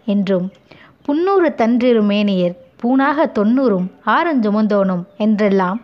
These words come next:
பிற்கால ஆஸ்தான புலவர்களால் பாடப்பெற்றவர். இவருடைய மகன் ஆதித்த சோழன் தந்தைக்கு இணையான பெருவீரனாக விளங்கினான்.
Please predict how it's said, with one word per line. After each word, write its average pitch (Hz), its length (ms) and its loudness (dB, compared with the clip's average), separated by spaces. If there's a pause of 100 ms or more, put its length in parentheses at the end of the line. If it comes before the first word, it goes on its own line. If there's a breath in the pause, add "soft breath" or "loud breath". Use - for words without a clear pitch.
பிற்கால 269 440 0
ஆஸ்தான 233 600 -2
புலவர்களால் 196 600 -2
பாடப்பெற்றவர். 202 680 -4 (420 soft breath)
இவருடைய 240 420 2
மகன் 220 300 -2
ஆதித்த 285 400 0
சோழன் 202 540 -2
தந்தைக்கு 254 460 -2
இணையான 233 460 0
பெருவீரனாக 226 680 0
விளங்கினான். 185 540 -2